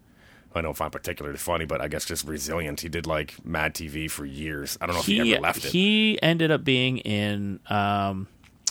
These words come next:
Speaker 2: Love.
Speaker 1: Oh,
Speaker 2: Uh,
Speaker 1: yeah?
Speaker 2: yeah, he's in Love, that
Speaker 1: Is he in
Speaker 2: Netflix
Speaker 1: Love?
Speaker 2: show.
Speaker 1: Yeah, I know the one you're talking about. He's in it?
Speaker 2: Yeah, he play, he plays a very small role. Um,
Speaker 1: Oh, he, he plays a coworker of
Speaker 2: yeah, of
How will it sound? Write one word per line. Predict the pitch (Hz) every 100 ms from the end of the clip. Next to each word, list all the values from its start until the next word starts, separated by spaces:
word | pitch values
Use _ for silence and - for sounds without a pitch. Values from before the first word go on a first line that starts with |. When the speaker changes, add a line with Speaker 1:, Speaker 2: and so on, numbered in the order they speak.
| - _ - -
Speaker 2:
Love. | 110 135 98 - - - _ - - - _ _ _ _ - - -
Speaker 1:
Oh, | 185
Speaker 2:
Uh, | 175
Speaker 1:
yeah? | 208 - -
Speaker 2:
yeah, | 147
he's | 131 127
in | 139 135
Love, | 139 101
that | 113 107
Speaker 1:
Is | 98
he |
in | -
Speaker 2:
Netflix | 143 185
Speaker 1:
Love? | 120
Speaker 2:
show. | - 95 85 -
Speaker 1:
Yeah, | 139
I | 185
know |
the | 202
one | 175
you're |
talking | 135 123 92
about. | 127 -
He's | 190
in | 254
it? | 427 - - -
Speaker 2:
Yeah, | - 180 190 -
he | -
play, | 123 165 -
he | 139
plays | 127 - 131
a | 113
very | 139 143
small | 135 131 123 117
role. | 110 101 110 139 - -
Um, | 104 104 101 98 95
Speaker 1:
Oh, | 185
he, | 151
he | 147 156 156
plays | 135 170
a | 151
coworker | - 165 156 151 147 147
of | 135 131 113 - - - - -
Speaker 2:
yeah, | - 135 92
of | 95 107 98